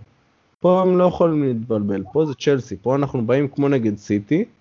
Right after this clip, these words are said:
ואנחנו באים קודם כל לא לספוג. אם לא נספוג ולא נצליח גם לשים גול, ברכה, תיקו, ממשיכים הלאה. את ה-, על-,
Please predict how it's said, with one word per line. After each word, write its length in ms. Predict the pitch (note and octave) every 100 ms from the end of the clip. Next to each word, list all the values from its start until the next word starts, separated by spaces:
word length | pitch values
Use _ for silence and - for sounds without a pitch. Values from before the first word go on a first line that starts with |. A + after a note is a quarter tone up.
| _ _ _ -
ואנחנו 420 | G#2+ G#2+ A2 A2
באים 380 | G#2 A#2+ E3 F#3+ -
קודם 260 | D#3 E3+ F#3
כל 140 | C#3+
לא 120 | C#3+
לספוג. 540 | C#3 B2 - A2 F#2 E2+ - _ _ _ _ _ _ _ _
אם 180 | D#3+ F#3
לא 160 | G3 F#3+
נספוג 680 | F3 - - - G3 A3+ G#3+ _ -
ולא 300 | A#2 B2 D#3+
נצליח 300 | E3 D#3+ E3
גם 220 | C#3 C3
לשים 300 | A#2+ A#2+ C#3+
גול, 260 | C#3 F#3+ A3+ - -
ברכה, 540 | G#2+ G#2+ G#2+ - E3 G#2+ -
תיקו, 440 | - D3+ - F3+ F3+ - _ _ _ G2+
ממשיכים 560 | G2+ - G#2 D3+ D3
הלאה. 240 | C#3 A#2 F#2+ - -
את 140 | G#2+ G2+
ה-, 260 | G2+ G2 -
על-, 300 | G#2 G#2